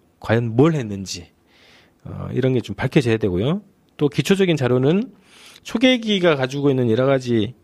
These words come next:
그 장비들이 있습니다. 탐색 장비들, 레이더 장비도 있고 열상 장비도 있는데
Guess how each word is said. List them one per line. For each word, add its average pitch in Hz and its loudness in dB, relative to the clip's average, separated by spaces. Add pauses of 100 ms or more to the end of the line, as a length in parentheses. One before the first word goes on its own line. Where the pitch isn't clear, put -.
그 104 -8
장비들이 123 2
있습니다. 101 -4
탐색 139 -2
장비들, 104 -4
레이더 107 -2
장비도 101 -4
있고 120 -8
열상 98 -8
장비도 104 -6
있는데 95 -2